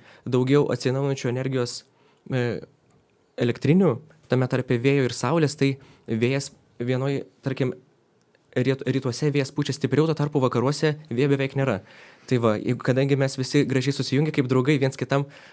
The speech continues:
nusičiame energijos, i-, taip pat ir atvirkščiai. E, aišku, dar galima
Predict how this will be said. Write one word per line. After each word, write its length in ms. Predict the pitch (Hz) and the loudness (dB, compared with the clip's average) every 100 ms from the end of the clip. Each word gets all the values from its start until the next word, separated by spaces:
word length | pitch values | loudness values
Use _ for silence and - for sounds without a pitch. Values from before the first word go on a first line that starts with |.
| - | -6
nusičiame 400 | 131 127 139 135 | -6 -2 0 0
energijos, 560 | 117 110 110 107 - - _ - | 0 0 -2 -4 -6 -14 _ -10
i-, 200 | - 123 | 0 0
taip 240 | 123 123 123 | 0 -2 -2
pat 160 | 120 | -4
ir 80 | 127 | -4
atvirkščiai. 460 | 135 151 - 117 120 - _ _ _ _ | -4 -6 -2 -4 -4 -10 _ _ _ _
E, 180 | - 120 110 - _ _ - | -6 -4 -4 -8 _ _ -6
aišku, 320 | 127 127 - | -2 -2 -2
dar 180 | 131 127 | 2 2
galima 340 | 135 135 135 | 2 0 -2